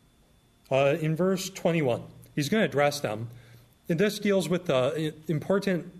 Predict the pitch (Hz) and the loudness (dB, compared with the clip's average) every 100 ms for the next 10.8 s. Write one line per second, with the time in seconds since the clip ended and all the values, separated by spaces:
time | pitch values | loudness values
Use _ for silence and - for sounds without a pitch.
0 | - _ - 139 143 156 147 131 123 - | -20 _ -2 0 2 2 2 0 0 -2
1 | 135 127 113 - - - _ _ _ _ | -2 -2 -6 -16 -20 -20 _ _ _ _
2 | _ - - - 208 208 151 139 117 175 | _ -20 -14 0 2 4 4 0 0 0
3 | 196 196 175 143 139 135 175 175 165 123 | 2 2 0 0 0 0 0 0 2 4
4 | 127 143 139 117 110 - - - - _ | 2 0 -2 -2 -4 -6 -10 -18 -20 _
5 | _ _ - - 170 - 175 156 160 180 | _ _ -20 -16 -16 -14 -4 -2 0 2
6 | 226 190 190 135 131 127 135 175 127 113 | 2 0 -4 -2 0 2 2 2 2 0
7 | 113 - - - _ _ _ _ _ _ | -2 -12 -20 -20 _ _ _ _ _ _
8 | _ _ 208 185 226 - 175 202 107 117 | _ _ -2 2 2 2 2 2 0 -6
9 | - - _ _ _ - 180 190 180 226 | -10 -12 _ _ _ -6 -2 0 0 0
10 | 185 131 135 160 165 120 117 | 0 0 2 2 2 0 -2